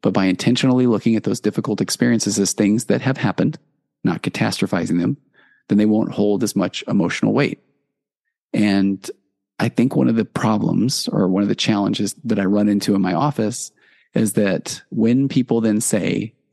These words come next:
and I alluded to this at the beginning, that you can just choose that I'm gonna be happy today, choose how I feel, that I understand that can feel sometimes like something is wrong with me if I can't just magically choose to be happy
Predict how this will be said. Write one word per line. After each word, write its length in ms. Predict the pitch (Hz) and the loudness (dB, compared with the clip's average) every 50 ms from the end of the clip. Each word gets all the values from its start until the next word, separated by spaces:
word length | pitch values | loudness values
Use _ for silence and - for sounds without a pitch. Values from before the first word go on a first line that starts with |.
| - - _ _ _ _ _ _ | -18 -18 _ _ _ _ _ _
and 200 | - 95 107 95 | -2 -2 0 2
I 60 | 95 | 2
alluded 340 | 95 98 104 113 123 120 113 | 2 2 2 2 2 2 2
to 60 | 113 | 2
this 180 | 107 107 107 - | 0 0 0 -2
at 60 | - | 0
the 60 | - | 0
beginning, 400 | 98 98 98 - 98 92 - - | 0 0 0 0 0 0 0 -2
that 100 | - - | -2 0
you 120 | - 107 113 | 0 0 0
can 180 | - - 110 | 0 0 0
just 260 | 104 104 104 - - - | 0 -2 -4 -6 -6 -4
choose 540 | - - 127 131 135 139 131 139 - - - _ _ - | -2 0 2 2 2 0 -2 -4 -8 -12 -14 _ _ -6
that 120 | 120 98 | -4 -2
I'm 120 | 101 107 | 0 0
gonna 100 | 104 101 | 0 0
be 120 | 95 92 95 | 0 0 -2
happy 260 | - 92 - - - | -2 -4 -6 -6 -8
today, 320 | - - - - - - _ _ _ _ _ - | -8 -6 -8 -8 -8 -10 _ _ _ _ _ -4
choose 280 | - - 135 139 135 | 0 2 2 2 2
how 120 | - 117 113 | 2 0 0
I 80 | 101 | 0
feel, 460 | 104 - - 98 85 - - 123 - _ _ _ - - - - - - _ _ _ | 0 0 0 0 2 0 -2 -4 -6 _ _ _ -20 -20 -20 -20 -20 -20 _ _ _
that 120 | - 139 | 0 2
I 40 | 180 | 4
understand 560 | 262 247 208 147 - - 113 104 98 101 98 | 4 4 2 2 2 0 2 2 2 2 2
that 260 | - 107 107 120 143 - | 0 0 0 -2 -2 -2
can 160 | - 135 123 | 0 0 0
feel 320 | - - 110 104 104 98 101 | 2 2 2 2 2 2 0
sometimes 600 | - - 107 104 - - 95 92 92 92 95 - | 0 0 0 0 -2 -2 -2 -2 -2 -2 -2 -2
like 160 | 87 - - | -2 -2 -2
something 300 | - - 104 - 107 107 | -2 -2 0 2 2 2
is 160 | 104 95 - | 2 0 0
wrong 360 | 104 101 101 98 101 98 98 | 0 0 0 0 0 0 0
with 160 | 95 - - | 0 -2 -2
me 180 | 104 92 87 - | -2 0 0 -2
if 140 | - - - | -2 -4 -4
I 100 | - - | -4 -4
can't 340 | - - - - 110 - - | -4 -2 0 0 0 0 0
just 280 | - - 92 - - | 0 0 0 0 0
magically 500 | 92 95 90 87 92 - 98 - 95 92 | 0 0 2 0 0 -2 0 0 0 0
choose 280 | 90 - 95 90 190 - | 0 0 0 -2 -2 -2
to 80 | - | -2
be 80 | 90 92 | -2 -2
happy 420 | - 117 143 135 - - 131 127 | 0 0 0 2 2 0 0 0